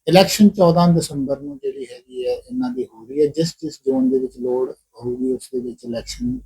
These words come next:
VOTING ਜਿਹੜੀ ਚੌਦਾਂ ਦਸੰਬਰ ਨੂੰ ਕਰਵਾਈ ਜਾਊ ਤੇ ਸਤਾਰਾਂ ਦਸੰਬਰ ਨੂੰ ਇਹਨਾਂ ਦੀ ਜਿਹੜੀ ਹੈਗੀ ਹੈ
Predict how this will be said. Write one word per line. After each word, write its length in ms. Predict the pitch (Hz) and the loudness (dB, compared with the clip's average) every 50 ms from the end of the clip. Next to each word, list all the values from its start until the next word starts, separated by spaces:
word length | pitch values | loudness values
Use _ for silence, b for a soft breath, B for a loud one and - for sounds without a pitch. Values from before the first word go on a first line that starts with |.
| - _ _ - | -18 _ _ -6
VOTING 360 | 127 123 113 - - 123 123 131 - - _ - | -6 -6 -6 -6 -6 -6 -6 -6 -8 -14 _ -16
ਜਿਹੜੀ 160 | 120 123 123 | -14 -14 -14
ਚੌਦਾਂ 340 | - - 123 120 120 123 - | -12 -10 -10 -8 -6 -8 -10
ਦਸੰਬਰ 380 | - - _ _ 113 - - - | -10 -12 _ _ -14 -14 -14 -16
ਨੂੰ 80 | 233 | -20
ਕਰਵਾਈ 480 | _ _ _ _ _ _ _ _ _ - | _ _ _ _ _ _ _ _ _ -14
ਜਾਊ 100 | - - | -14 -14
ਤੇ 200 | - _ - 131 | -14 _ -14 -14
ਸਤਾਰਾਂ 440 | - - - _ 127 131 135 139 143 | -14 -14 -16 _ -10 -6 -6 -6 -6
ਦਸੰਬਰ 460 | 143 - - - 127 123 117 120 120 120 | -6 -10 -12 -8 -6 -6 -6 -6 -6 -6
ਨੂੰ 240 | 123 123 117 120 240 - _ _ b b b b b b b b b b _ _ _ _ | -6 -6 -6 -8 -12 -14 _ _ b b b b b b b b b b _ _ _ _
ਇਹਨਾਂ 280 | 135 135 139 143 143 135 | -4 -2 0 2 2 2
ਦੀ 120 | 131 131 | 0 0
ਜਿਹੜੀ 340 | 120 127 131 123 131 120 113 | 2 2 2 2 2 -2 -4
ਹੈਗੀ 340 | 120 120 113 117 120 117 113 | -8 -10 -12 -10 -10 -8 -6
ਹੈ 320 | 113 113 110 107 - - | -6 -6 -6 -6 -10 -16